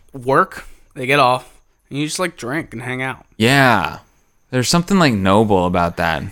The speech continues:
Speaker 1: It's super noble.
Speaker 2: 'Cause
Speaker 1: Fuck
Speaker 2: you're,
Speaker 1: your dreams.
Speaker 2: you're working. You
Speaker 1: You're
Speaker 2: know what I
Speaker 1: working.
Speaker 2: mean?
Speaker 1: You're getting stuff done.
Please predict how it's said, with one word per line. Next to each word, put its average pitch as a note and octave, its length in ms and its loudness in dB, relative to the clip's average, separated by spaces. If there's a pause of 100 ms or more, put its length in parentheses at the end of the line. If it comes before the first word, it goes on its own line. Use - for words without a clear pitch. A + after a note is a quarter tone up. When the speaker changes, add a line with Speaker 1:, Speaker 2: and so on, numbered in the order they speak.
Speaker 1:
It's - 160 -6
super C#3 520 -2
noble. A2 440 -14 (480)
Speaker 2:
'Cause B2+ 120 -2
Speaker 1:
Fuck F#3 280 4
Speaker 2:
you're, D#3+ 140 -2
Speaker 1:
your A#2+ 80 -6
dreams. C3 500 -6
Speaker 2:
you're F#3 240 8 (180)
working. A#2 720 4 (240)
You - 100 -4
Speaker 1:
You're F3+ 60 4
Speaker 2:
know F#3+ 100 4
what C#3 120 4
I E3+ 40 6
Speaker 1:
working. C#3+ 160 2
Speaker 2:
mean? A#2 80 -4
Speaker 1:
You're B2+ 100 -8
getting F3+ 300 -2
stuff - 400 -6
done. A#2 440 -12